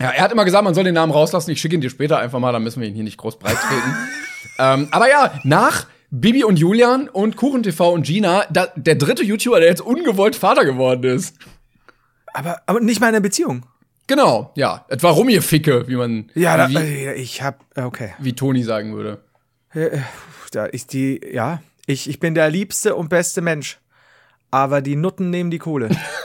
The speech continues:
Speaker 1: Aber, äh, ein Sohn.
Speaker 2: Das war ein Zitat, gell? Äh, ein Sohn?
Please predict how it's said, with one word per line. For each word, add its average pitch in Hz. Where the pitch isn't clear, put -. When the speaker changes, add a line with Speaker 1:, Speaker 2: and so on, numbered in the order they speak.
Speaker 1:
Aber, 233
äh, 175
ein 180
Sohn. 117
Speaker 2:
Das -
war 147
ein 139
Zitat, 139
gell? 104
Äh, 147
ein 135
Sohn? 170